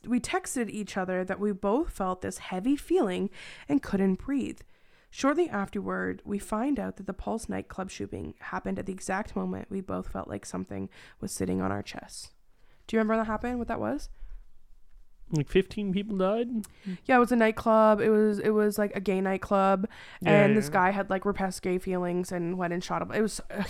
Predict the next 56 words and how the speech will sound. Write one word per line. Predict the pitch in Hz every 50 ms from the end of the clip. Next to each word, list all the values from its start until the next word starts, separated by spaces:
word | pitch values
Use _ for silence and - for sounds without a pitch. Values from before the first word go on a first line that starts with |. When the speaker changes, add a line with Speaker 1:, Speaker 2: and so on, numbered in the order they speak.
| - - 202
Speaker 1:
a | 220
massive | 220 214 202 202 196 - 196 185
tragedy. | - 185 165 160 185 - 160 -
Speaker 2:
Uh, | 147 143 143 139 135 - - - -
that's | - 165 147 -
Speaker 1:
So | 143 - 196
Speaker 2:
a | 147
hate, | 147
Speaker 1:
sad. | 156 190 185 175
Speaker 2:
a | 151
hate | 131 143 160 170
Speaker 1:
I | -
Speaker 2:
crime. | - 220 220 233
Speaker 1:
guess | 233 240 240 233 - - - -
I, | - 214
what | - - 226 220 220
I | 208
remember | 214 214 214 214 214
hearing | 202 - - 202 202 202 190 185 190 190 -
after | - 190 190 190 - - 185 175 180 - - - - - - - -
was, | - 208 196 196 185 - - -
I, | 190 196 -
I | - 190
feel | - 226
like | 269 -
there | 392
was | 403 330
even | 226 196 180
more | 170 170 170 202
people | - - 208 185 190
than | 185 190 -
that. | 101 - - - - - - - - - - - - - - -
But, | 220 202 202 196
um, | 190 185 185 196 185 -
the | - 196 220 -
eeriest | 220 208 202 214 208 196 - -
part | - 196 196 196 -
was, | 202 190 190 185 - - - - - - - - - - -
eh, | - 233
they | - 233
had, | 220 220 233 - - -
the | 220 240 226
cops | 226 - - 202 190 - -
had | 208 190
cleared | - - 220 202 202
it | 196 196
out, | 190 196 196 185
and | 196 196
all | 185 185 185
that | 180 180
was | 196 190 -
left | 185 185 -
were | - 196
the | 185
people | - - 196 - - 185
that, | 175 170 165 -